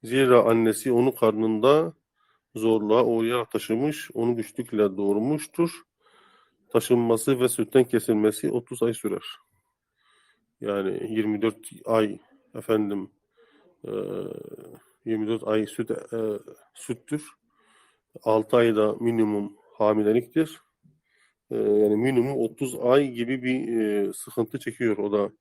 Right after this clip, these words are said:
sıkıntı belki sonra da devam ediyor. Onun için Allah Teala'nın emri var. Hatta kafir olsalar dahi onlara ne yapmak lazım?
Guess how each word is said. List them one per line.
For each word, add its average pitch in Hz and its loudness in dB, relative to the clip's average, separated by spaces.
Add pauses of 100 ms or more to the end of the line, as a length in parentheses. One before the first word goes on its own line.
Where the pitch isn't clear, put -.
(560)
sıkıntı - -8
belki 110 -4
sonra 117 0
da 101 -4
devam 95 -4
ediyor. 117 -8 (840)
Onun 147 2
için 147 -2
Allah 131 2
Teala'nın 143 0
emri 131 0
var. 117 4 (640)
Hatta 143 0
kafir 123 2
olsalar 139 2
dahi 117 2
onlara 117 0
ne 127 2
yapmak 110 -2
lazım? 113 -2